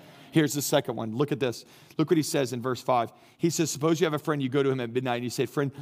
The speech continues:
lend me three loaves of bread. And a friend of mine was on a journey, has come to me,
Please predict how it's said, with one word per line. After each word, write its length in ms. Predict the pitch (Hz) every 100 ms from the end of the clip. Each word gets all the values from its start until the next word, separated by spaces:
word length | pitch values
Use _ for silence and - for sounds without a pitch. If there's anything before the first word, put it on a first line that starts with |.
| -
lend 320 | 135 139 175 175
me 160 | 139
three 340 | 120 131 139 135
loaves 320 | 127 123 113
of 100 | 107
bread. 360 | 110 110 98 - _ _ _ _ _ _
And 100 | 127
a 60 | 127
friend 260 | - 185 196
of 80 |
mine 300 | 147 127 127
was 160 | 123 120
on 100 | 135
a 60 | 120
journey, 320 | 139 139 123
has 160 | 117
come 220 | - 143 123
to 60 |
me, 240 | 117 117